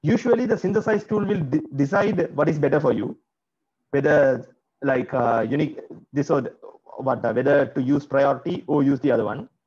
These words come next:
But that can be a problem. The, for the newbies, don't worry about it. For the experienced people, it can be a problem.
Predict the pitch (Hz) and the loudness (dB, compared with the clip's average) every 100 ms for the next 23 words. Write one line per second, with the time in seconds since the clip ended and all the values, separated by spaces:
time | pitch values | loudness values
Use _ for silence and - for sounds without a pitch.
0 | _ _ 143 131 135 - 208 202 202 185 | _ _ -2 0 0 0 -2 0 0 0
1 | 143 113 - _ _ _ _ _ - 131 | -2 -2 -8 _ _ _ _ _ -4 -2
2 | 117 - 143 131 117 139 165 170 190 156 | -2 -4 0 0 0 -2 0 0 0 0
3 | 165 147 151 143 143 - - - 131 135 | 0 2 2 2 0 -4 -8 -2 -2 0
4 | 180 175 170 175 180 196 151 170 156 139 | 2 2 2 0 0 -4 0 2 2 2
5 | 120 117 | 0 -2